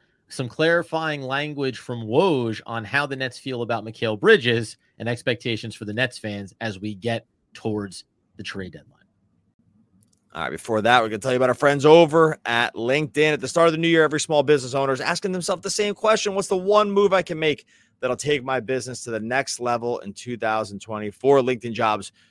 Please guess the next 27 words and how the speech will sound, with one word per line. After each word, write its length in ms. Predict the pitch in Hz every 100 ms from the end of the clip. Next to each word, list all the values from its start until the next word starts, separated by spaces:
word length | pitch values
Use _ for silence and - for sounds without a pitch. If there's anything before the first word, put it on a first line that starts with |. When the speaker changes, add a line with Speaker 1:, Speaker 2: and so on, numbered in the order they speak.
| _
Speaker 2:
knows 260 | 127 160 185
that 60 | 165
your 120 | 147
success 360 | - - 127 123
all 140 | 131
depends 400 | 113 123 110 110
on 100 | -
the 80 | 104
team 380 | - 127 127 120
you 100 | 107
surround 420 | - 104 104 107
yourself 320 | 98 101 98
with. 240 | 185 202 - _
That's 140 | -
why 120 | 220 214
LinkedIn 300 | 214 208 208
Jobs 320 | 208 190 -
created 260 | 208 196
the 40 | 180
tools 320 | - 208 180
to 80 | 156
help 160 | 151
you 80 | 147
find 280 | 139 143 143
the 60 | 135
right 200 | 139 -
professionals 580 | 123 147 135 147 143